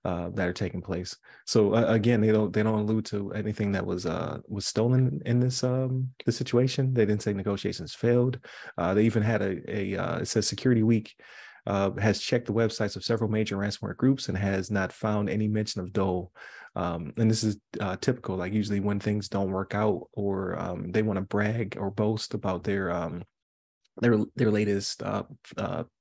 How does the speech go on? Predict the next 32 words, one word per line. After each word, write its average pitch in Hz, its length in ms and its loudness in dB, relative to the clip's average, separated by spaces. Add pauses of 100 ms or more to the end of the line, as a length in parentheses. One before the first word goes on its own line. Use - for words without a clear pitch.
theft - 380 -2 (540)
or 101 160 0
heist 107 360 0
in 107 100 0
this 101 140 -2
case, 98 400 -4 (340)
uh, 95 200 -2
they 101 140 2
will 104 120 0
put - 180 -4
their 101 100 -2
name 104 240 2
out 98 200 -2
there. 101 320 -2
Um, 98 240 -4
it - 20 -4
says, 107 220 2
"However, 110 340 2
hackers 107 380 0
typically, 104 520 -2
uh, 95 320 -4
name 110 300 0
and 107 100 2
shame 107 280 0
victims 104 360 -2
on 98 120 -2
dedicated 104 360 0
websites - 440 -4
after - 240 0
initial 104 280 -2
negotiations 101 600 -6
fail." - 380 -4